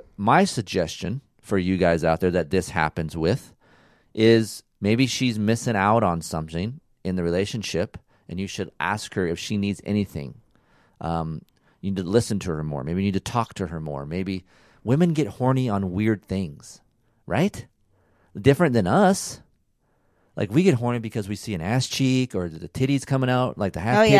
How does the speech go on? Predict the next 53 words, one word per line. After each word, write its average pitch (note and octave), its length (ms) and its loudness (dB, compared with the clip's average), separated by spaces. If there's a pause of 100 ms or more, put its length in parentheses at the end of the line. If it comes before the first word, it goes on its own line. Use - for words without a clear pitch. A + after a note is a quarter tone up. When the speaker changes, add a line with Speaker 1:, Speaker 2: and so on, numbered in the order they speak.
Speaker 1:
titty. F#3+ 60 6
Speaker 2:
like, G3 160 2
girls A#3 220 2
are A3+ 60 0
more, G3 120 2
like, E3 460 0
kissing F3 880 -4
and, G2+ 80 -4
Speaker 1:
Or, - 80 -6
Speaker 2:
like F2+ 380 -8
Speaker 1:
or, A#2+ 220 6
like, G2 320 4 (320)
y-, G#2 160 -10
me A#2+ 200 -2
talking A#2+ 460 0
to B2+ 60 -2
you B2+ 80 2
or A2 60 0
saying A#2 320 0
something A#2 180 0
Speaker 2:
Yeah. D#3+ 160 4
Speaker 1:
nice B2 320 2
to C#3+ 120 -4
you B2+ 180 2
or G#2+ 80 4
Speaker 2:
Yeah. F3 260 6
Speaker 1:
doing C3 140 2
something A#2 280 -4
for C3 100 -8
you. C3 380 -2 (140)
Speaker 2:
Yeah. D#3+ 280 4
Speaker 1:
The - 80 0
five F#3 380 6
love D3+ 260 8
languages. E2 560 0
Find E3+ 300 4
out F3 120 10
what E3 120 8
her D#3+ 80 6
love C3+ 260 4
language F2 420 2
is. D2 220 -6
I G#2 120 2
say C#3 220 0
this D#3 140 2
shit D3+ 160 2
all D3 180 10
the - 80 -2
time. F3 400 2
Speaker 2:
I G3 120 2
know F3+ 100 0
you F3+ 200 -4
do. G3 300 -4